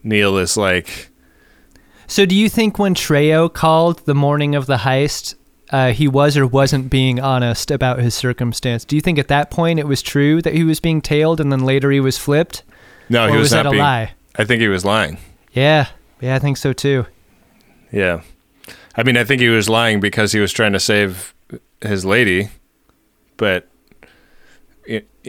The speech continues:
Speaker 1: you know, and, like, and that's an interesting point, right? Like, we've, we talked about, like, the idea that Chris could be manipulated because he has gambling debts, but he also has, uh, Ashley Judd, and, like, and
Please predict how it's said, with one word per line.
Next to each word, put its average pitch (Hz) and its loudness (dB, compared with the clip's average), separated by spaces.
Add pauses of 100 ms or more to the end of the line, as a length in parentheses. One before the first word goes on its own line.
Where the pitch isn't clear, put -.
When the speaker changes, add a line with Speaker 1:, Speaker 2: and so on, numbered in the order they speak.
(200)
Speaker 1:
you 127 2
know, 127 4
and, 135 4
like, 131 0
and 131 2
that's 147 2
an 147 0
interesting 143 0
point, 151 0
right? 107 2
Like, 107 0
we've, 113 0 (220)
we 139 -2
talked 127 0
about, 110 2
like, 104 0
the 110 0
idea 113 2
that 101 2 (160)
Chris 113 2
could 113 0
be 104 2
manipulated 104 2
because 101 0
he 104 2
has 95 0
gambling 107 0
debts, 95 0
but 98 0 (960)
he 117 2
also 110 2
has, 107 0 (1040)
uh, 110 0
Ashley 113 2
Judd, 120 4
and, 95 2
like, - -4 (120)
and 101 -2